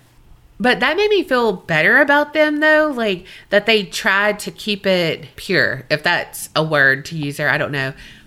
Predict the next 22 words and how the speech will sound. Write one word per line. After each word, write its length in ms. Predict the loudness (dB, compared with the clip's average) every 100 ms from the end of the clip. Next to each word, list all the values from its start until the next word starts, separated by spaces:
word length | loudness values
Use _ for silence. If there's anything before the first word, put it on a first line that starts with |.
| -12
But 160 | -6 -4
they're 140 | -2
like, 300 | 0 0 -2 -6
"If 180 | -6
you 140 | -4 -4
want 380 | -2 -4 -4 -6
to 120 | -8
see 300 | -6 -8 -6
ghosts, 460 | -2 0 0 -4 -10
you 80 |
want 260 | -6 -6 -6
to 80 | -8
interact, 500 | -6 -2 -2 -4 -12 _ -20 _ _ _ _
just 240 | -8 -8 -4
come. 400 | -2 -2 -4 -10 -6
You 100 | -2
don't 160 | 0
have 260 | 0 -2 -2
to 340 | -2 0 -2 -4 -20 -6
disobey 400 | -2 0 0 0
the 100 | -2
rules. 400 | -2 -2 -2 -6